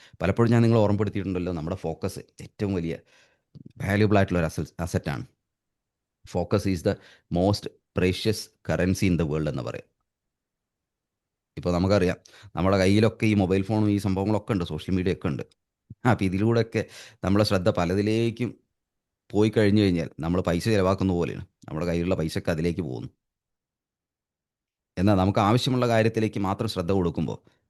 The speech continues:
ആ അസറ്റ് വർദ്ധിച്ചുകൊണ്ടേയിരിക്കുന്നു.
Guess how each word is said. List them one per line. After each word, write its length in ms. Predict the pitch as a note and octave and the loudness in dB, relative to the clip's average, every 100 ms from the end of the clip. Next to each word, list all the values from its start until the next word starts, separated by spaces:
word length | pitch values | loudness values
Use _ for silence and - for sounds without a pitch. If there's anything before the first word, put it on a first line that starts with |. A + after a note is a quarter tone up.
| _ _ _ _ _ _ _ - | _ _ _ _ _ _ _ 2
ആ 180 | A#2+ B2+ | 6 6
അസറ്റ് 320 | G#2 G2+ - | 4 0 0
വർദ്ധിച്ചുകൊണ്ടേയിരിക്കുന്നു. 880 | F2 D#2 E2+ F#2 F2 D#2+ A1 - - | 0 -2 -2 -2 0 0 -4 -10 -18